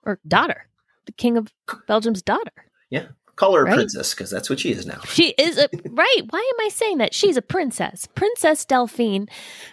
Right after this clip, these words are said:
Speaker 1: If you get an N P E angry enough, right, through mistreatment, that would be the only way I could see an N P E si-, starting to make,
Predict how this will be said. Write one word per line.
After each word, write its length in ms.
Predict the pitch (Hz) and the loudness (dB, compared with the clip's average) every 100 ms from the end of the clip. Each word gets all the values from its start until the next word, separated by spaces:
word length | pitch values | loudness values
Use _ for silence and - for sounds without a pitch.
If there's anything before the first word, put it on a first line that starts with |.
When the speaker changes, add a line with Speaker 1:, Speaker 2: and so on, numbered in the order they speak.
| _ | _
Speaker 1:
If 160 | 208 226 | -4 4
you 180 | 339 440 | 4 4
get 180 | 302 254 | 4 4
an 120 | 220 | 2
N 220 | 208 226 | 0 0
P 220 | - 240 - | -2 -8 -8
E 200 | 214 - _ 170 | -12 -12 _ -8
angry 440 | 196 208 190 160 | -4 -2 -2 -2
enough, 420 | 143 98 - - | -4 -6 -8 -4
right, 480 | 185 180 277 - - _ - - _ | 4 6 4 0 -10 _ -20 -20 _
through 140 | - 220 | 2 4
mistreatment, 1000 | 208 - - - 220 269 330 359 - - _ _ _ - | 4 2 0 0 0 2 2 0 -10 -14 _ _ _ 2
that 120 | 233 | 4
would 100 | 240 | 4
be 120 | 240 | 2
the 140 | 214 202 | 4 4
only 220 | 196 196 | 4 4
way 220 | 185 180 | 4 4
I 60 | 175 | 2
could 200 | 180 - | -2 -2
see 440 | - 175 160 160 | 0 2 2 0
an 100 | 170 | -2
N 160 | 165 165 | -2 -2
P 240 | 170 160 | 0 0
E 40 | 156 | 0
si-, 240 | - 170 - | 0 -2 -2
starting 460 | - - 175 170 165 | -2 2 4 4 0
to 140 | - | -2
make, 500 | 170 160 147 - - | 2 2 2 -8 -16